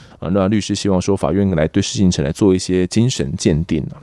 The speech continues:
那施信成呢却不领情哦，先是呢拿出了自己在监所里面的手抄佛经哦，那请审判长呢来转交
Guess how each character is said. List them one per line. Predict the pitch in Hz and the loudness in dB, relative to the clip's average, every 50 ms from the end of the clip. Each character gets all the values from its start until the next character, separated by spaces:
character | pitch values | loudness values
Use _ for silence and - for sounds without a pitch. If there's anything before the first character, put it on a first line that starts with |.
| - - | -6 -2
那 | - 104 | 0 0
施 | 98 - - 117 | 2 0 -2 -2
信 | - - 117 | 0 0 0
成 | 101 - 90 73 | 0 0 0 0
呢 | 73 73 73 | 2 0 0
却 | 80 - - - 113 | -2 -2 -2 -2 -2
不 | - - 139 | 0 0 0
领 | 110 76 - - | 0 0 -2 -4
情 | - - - 53 52 | -6 -4 -4 -2 -2
哦， | 60 - - _ _ - - - - - - - - - - - - | -4 -6 -8 _ _ -20 -20 -20 -20 -20 -20 -20 -20 -20 -20 -12 -4
先 | - 175 190 | 0 0 0
是 | 185 - 190 | 2 2 2
呢 | 156 131 | 2 2
拿 | 123 120 110 107 120 | 2 2 2 2 0
出 | 127 - - 143 135 | 0 0 0 0 0
了 | 120 110 | 0 0
自 | - 127 | 0 -2
己 | 110 98 | -2 2
在 | - 117 | 2 0
监 | 113 - - 127 131 135 | 0 0 0 0 0 0
所 | - - 98 90 | 0 0 0 2
里 | 85 80 73 | 0 0 -2
面 | 82 98 101 90 | 0 0 2 2
的 | 78 73 73 | 2 0 -2
手 | - - - 71 65 71 | -2 0 -2 -2 -2 -2
抄 | - - 101 110 | -2 0 0 0
佛 | 110 - - 76 76 | 0 0 0 0 0
经 | 78 - 80 80 85 | 0 -2 -2 -2 -2
哦， | 78 57 50 - _ _ _ | -2 -4 -6 -8 _ _ _
那 | - 101 92 87 82 | -2 0 0 0 0
请 | - - - 87 | -2 -4 -4 -4
审 | 90 - - 80 71 73 | -2 -2 0 0 0 -2
判 | 73 - - 135 110 98 | -4 -4 -2 0 0 0
长 | 85 - 62 60 | 0 0 -2 -4
呢 | 65 64 67 | -4 -4 -2
来 | 67 82 | -2 -2
转 | - - - - - | 0 -2 -2 -4 -4
交 | - - 90 80 85 92 | -4 -2 0 0 0 -2